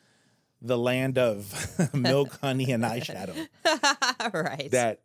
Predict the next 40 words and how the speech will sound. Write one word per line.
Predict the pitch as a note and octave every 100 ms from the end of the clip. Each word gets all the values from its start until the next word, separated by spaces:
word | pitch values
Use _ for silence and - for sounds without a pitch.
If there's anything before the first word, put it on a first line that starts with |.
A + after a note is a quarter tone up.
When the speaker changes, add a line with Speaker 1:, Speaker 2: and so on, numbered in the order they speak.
| _
Speaker 1:
uh, | C3+
you | B2 B2+
still | C3 - E3+ D3+
have | C#3+ -
to | B2
work. | A2+ E3+ A#2+ E2+ D3+
Speaker 2:
Right. | D3+ C#3+ C#3 A#2+ A2 F#2+
Speaker 1:
So | - F3+ F#3 A#2+
she's, | - - G3+ G#3+ -
in | - C3+
her | - G3+ G#3
head, | E3 A#2+ G#2
she's | A2+ G2+
thinking, | - G2+ F#2+ F#2 G#2
"Okay, | A#2+ A2+ D2 -
I |
can't | B2+ - A#3+ E3
just | C#3+ C3 G2+
get | G2+ G3+ A#2
to | - A2+
America | G#2 G#2+ G#2+ F#2 D2+ - _ _ _ _
because | A2+ D#3 C3 A2+ - _ -
if | A#2+ -
I | D3 F3+
break | F3 E3 D#3
up | C#3+ C#3+
with | A#2+
Ed, | A#2 A2+ G2+ - _ _ _ _ _ -
I | B2 A#2+ A2+
still | - - - C#3+ D3 C#3+ C3 B2
am | A#2 A2+
gonna | A#2+ A2
have | A2+ G#2
a |
hard | G2 C3 B2
time | - A2+
supporting | A2 G2 - A#2 A#2 G2+
myself. | E2 - C#2 -
Speaker 2:
Right. | A#2 A#2+ A2+ - -
Speaker 1:
But | G#2+ G#2 G3+ G3 A2+ -